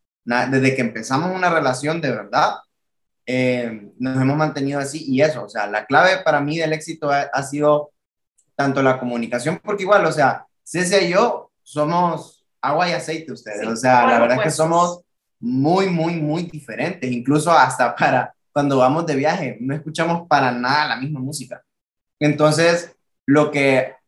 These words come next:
Speaker 1: lo que ha funcionado es la comunicación y la confianza, porque sí,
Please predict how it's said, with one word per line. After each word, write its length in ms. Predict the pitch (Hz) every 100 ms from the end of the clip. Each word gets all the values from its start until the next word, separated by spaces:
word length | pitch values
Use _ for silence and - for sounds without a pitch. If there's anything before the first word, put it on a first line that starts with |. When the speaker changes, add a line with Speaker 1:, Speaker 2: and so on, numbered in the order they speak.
| _ -
Speaker 1:
lo 220 | 147 147
que 100 | 135
ha 120 | 151
funcionado 840 | 196 202 - 135 135 185 180 156
es 360 | 139 135 - _ _ _ _ _
la 240 | 135 135 131
comunicación 920 | 127 123 117 110 107 - 147 233 -
y 80 | 135
la 180 | 131 -
confianza, 720 | 104 104 143 175 202 - - -
porque 240 | 131 135
sí, 300 | 143 175